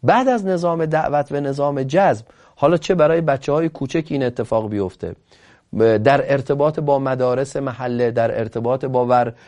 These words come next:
ورزشگاه‌های محله، در ارتباط با پارک‌های محله، هر جایی که کانون تجمع نوجوانان، کودکان،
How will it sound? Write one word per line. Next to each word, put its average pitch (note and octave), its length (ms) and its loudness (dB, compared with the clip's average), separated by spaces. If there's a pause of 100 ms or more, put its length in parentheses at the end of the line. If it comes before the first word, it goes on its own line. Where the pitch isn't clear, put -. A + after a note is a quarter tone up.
(160)
ورزشگاه‌های A#2+ 1000 0
محله، B2 500 -4
در A#2+ 320 0
ارتباط B2 440 -2
با C#3+ 320 0 (240)
پارک‌های C#3+ 640 2
محله، C#3+ 580 -4 (300)
هر C4+ 260 -2
جایی G#3 420 0
که G3+ 140 -6
کانون D#3 800 0 (340)
تجمع E3 680 2
نوجوانان، C#3+ 960 0
کودکان، C3+ 800 0